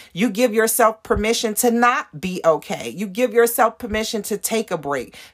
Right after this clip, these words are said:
to make a mistake, to set boundaries if you need to, to redo something, to reevaluate something, keep going, to stop if you need to, right? And one of the things that's coming in my spirit right now is self-control.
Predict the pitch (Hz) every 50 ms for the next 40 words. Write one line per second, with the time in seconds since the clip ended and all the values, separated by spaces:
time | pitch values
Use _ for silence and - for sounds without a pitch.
0 | - - 220 208 202 208 226 240 - 226 185 165 160 - - 165 143 139 - -
1 | - 160 - - - 226 233 - - 147 160 156 170 202 214 208 190 175 175 170
2 | 175 175 170 - - 175 175 - 170 165 165 160 156 151 147 143 - - - 147
3 | 143 143 - 202 165 156 160 190 226 240 240 202 170 156 180 170 160 160 - 165
4 | 135 131 - 120 131 135 - - 170 160 160 190 226 240 233 - 208 196 170 147
5 | 165 160 180 202 196 175 170 151 156 156 147 - - 165 135 - - 143 135 -
6 | - - - 277 277 247 - 180 151 160 151 143 131 120 117 120 - - - -
7 | - - _ - - 185 170 - - - - - 226 226 240 214 - _ _ -
8 | 202 202 202 - 180 180 175 170 202 208 226 233 220 214 - - 160 135 120 117
9 | 143 147 165 190 202 185 - - - - - - - - 185 185 180 180 165 156
10 | 170 220 262 285 254 254 247 247 233 220 226 220 196 190 175 175 - - 233 214
11 | 208 202 190 175 170 160 160 165 - - - 202 214 208 190 165 170 170 165 160
12 | 151 165 175 185 175 165 - - 160 151 - - - 190 180 190 - - - 180
13 | 160 - - 196 196 202 185 156 143 - - -